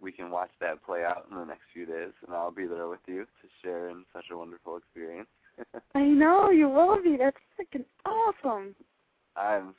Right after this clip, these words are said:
Speaker 1: so excited.
Speaker 2: Oh,
Speaker 1: I
Speaker 2: I'm very excited.
Speaker 1: I think that, um, we're in for a very fun treat. I'm surprised I didn't get the traveling card.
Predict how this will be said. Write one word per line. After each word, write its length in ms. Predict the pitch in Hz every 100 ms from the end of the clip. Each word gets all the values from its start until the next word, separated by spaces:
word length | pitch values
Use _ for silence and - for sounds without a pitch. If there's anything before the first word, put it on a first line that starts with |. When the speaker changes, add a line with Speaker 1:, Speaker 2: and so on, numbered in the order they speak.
| -
Speaker 1:
so 160 | 80
excited. 580 | 87 92 85 87 87 87 - _ -
Speaker 2:
Oh, 40 | -
Speaker 1:
I 460 | 92 95 202 202 202 _ _
Speaker 2:
I'm 180 | 196 185
very 220 | 196 190
excited. 500 | 185 202 202 196 196 _ _ _ _ _ _ _ -
Speaker 1:
I 40 | -
think 200 | 107 101 -
that, 300 | 90 85 80 _ _ _ _ _ _ _ _ _ _ _ _ _ _ 50
um, 240 | 50 - - _ _ _ _ _ _ _ _ _ _ _ _ _ _ _ _ _ _ _ _ _ -
we're 180 | 85
in 100 | 87 85
for 320 | 71 76 80 - _ _ _ 90
a 40 |
very 300 | 90 87 85
fun 180 | - 78 -
treat. 240 | 82 80 - _ _ _
I'm 80 | 110
surprised 340 | 120 147 139 127
I 40 |
didn't 220 | 117 110
get 100 | 107
the 60 | 95
traveling 460 | - 92 85 82 80
card. 260 | 82 85